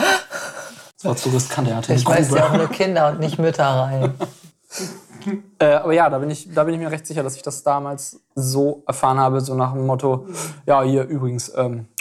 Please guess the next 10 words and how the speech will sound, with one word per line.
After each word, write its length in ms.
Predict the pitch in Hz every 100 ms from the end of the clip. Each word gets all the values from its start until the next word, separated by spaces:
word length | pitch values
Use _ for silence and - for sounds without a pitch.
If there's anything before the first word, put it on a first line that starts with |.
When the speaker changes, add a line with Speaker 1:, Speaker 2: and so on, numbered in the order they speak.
| - _ - - - _ _ _ _ -
Speaker 1:
Weihnachtsmann 640 | 127 135 139 131 135 131
und 100 | 127
so, 140 | 123
das 200 | 120 117
sind 260 | - 110 104
wir, 260 | 127 127 - _ _ _ -
die 60 |
das 360 | 113 107 - -
Geschenk 360 | 123 - 113 117
bringen.“ 340 | 113 117 127